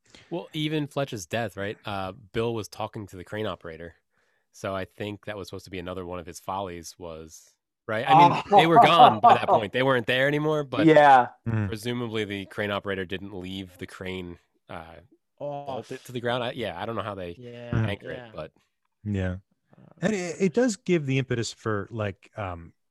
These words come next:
Speaker 3: Claire to have a place in Bill's social circle after that, right? 'Cause Claire is much more in, I mean, we, we cut to her, but, you know, a,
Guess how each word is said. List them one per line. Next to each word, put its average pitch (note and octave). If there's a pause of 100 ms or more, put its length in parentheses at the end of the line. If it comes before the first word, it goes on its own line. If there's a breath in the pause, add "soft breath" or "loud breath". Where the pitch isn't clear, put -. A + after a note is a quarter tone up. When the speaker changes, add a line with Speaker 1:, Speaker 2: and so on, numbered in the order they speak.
(460)
Speaker 3:
Claire C3
to A#2+
have G#2
a G2
place -
in G2+
Bill's E2+
social F2
circle D#2+
after D2+
that, D2 (920)
right? F#2+
'Cause -
Claire D#3
is A#2
much A#2
more G2+ (160)
in, A2 (300 soft breath)
I -
mean, F3+
we, D#3+
we C#3+
cut -
to B2+
her, G#2
but, F#2
you A2
know, D2+
a, F2+